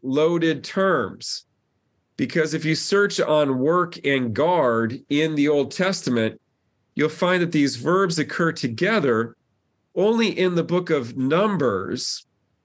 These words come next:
where they together describe the priestly duties in the tabernacle.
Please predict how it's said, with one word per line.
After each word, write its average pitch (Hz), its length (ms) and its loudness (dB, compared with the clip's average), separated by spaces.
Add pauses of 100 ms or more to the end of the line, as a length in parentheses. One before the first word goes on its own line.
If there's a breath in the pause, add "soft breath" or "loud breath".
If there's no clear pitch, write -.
(140)
where 165 280 2
they 165 220 0
together 175 560 0
describe 143 880 0
the 120 360 0 (100)
priestly 180 640 0
duties 165 680 0
in 151 220 0
the 151 120 0
tabernacle. 139 960 -2